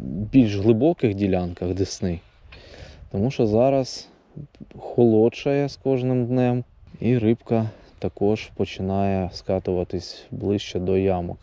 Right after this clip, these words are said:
Якщо влітку треба було її шукати там на косах, на виходах, е, е, на такі, на середні глибини, то зараз вже можна сміливо переходити на ділянки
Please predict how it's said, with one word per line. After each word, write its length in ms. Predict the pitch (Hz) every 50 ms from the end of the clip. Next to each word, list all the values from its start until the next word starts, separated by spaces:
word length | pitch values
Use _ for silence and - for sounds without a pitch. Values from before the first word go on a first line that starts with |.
| - - - - -
Якщо 380 | - 101 98 - - - 110 101
влітку 420 | 104 107 110 107 - - - 98
треба 260 | - 107 104 95 98
було 300 | 92 95 98 98 98 98
її 180 | 95 98 95 92
шукати 480 | - - - - - 101 95 - 101
там 240 | 87 - 92 92 92
на 180 | 92 92 90 - - _ -
косах, 420 | - 135 151 156 - - 113 - - -
на 200 | 104 101 98 92 - _ _ _ _ - - - - - - - - -
виходах, 800 | - 101 98 101 98 - - 110 95 90 95 95 87 - - - -
е, 40 | 101
е, 600 | 95 95 95 95 92 92 92 92 92 92 92 87 - - - - - - - - - - - - - - 82 76 62 76
на 260 | 101 107 101 104 98
такі, 380 | - 110 98 - - 110 101 92
на 160 | 92 95 92
середні 540 | - - - 113 104 104 104 92 101 101 92
глибини, 600 | 90 101 104 101 107 135 160 170 147 104 90 - - - - - - - - - - _
то 140 | - 123 113
зараз 380 | 95 98 110 113 120 123 110 104
вже 200 | 95 101 107 107
можна 540 | 98 95 95 101 98 98 101 104 101 98 - - - - - - - - - - - - - - _ - _ - - - _ -
сміливо 580 | - - - 123 123 120 113 123 127 131 123 107
переходити 680 | - 110 104 104 - - 113 110 104 110 107 - - - - - - -
на 100 | 110 101
ділянки 640 | 104 101 101 110 123 131 120 - - 110 104 92